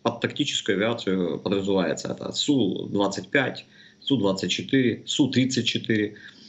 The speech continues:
Су тридцать и Су тридцать пять. Это самолёты, которые могут нести разные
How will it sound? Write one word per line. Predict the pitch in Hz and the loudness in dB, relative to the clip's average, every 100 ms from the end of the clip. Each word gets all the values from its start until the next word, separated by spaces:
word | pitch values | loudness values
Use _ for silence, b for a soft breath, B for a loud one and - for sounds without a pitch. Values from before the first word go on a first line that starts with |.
| B | B
Су | - - 123 | -2 0 2
тридцать | 117 131 135 131 - | 4 4 2 0 -2
и | |
Су | - 120 | -2 -2
тридцать | 110 104 95 90 | -2 -2 -2 -6
пять. | - 82 - B B | -6 -8 -10 B B
Это | - 127 | 0 2
самолёты, | 123 120 107 117 151 - | 2 2 4 4 2 0
которые | 92 113 107 | 0 0 2
могут | 104 104 98 | 2 0 -2
нести | 101 98 110 | -4 -2 0
разные | 107 92 95 92 92 | 2 2 2 2 0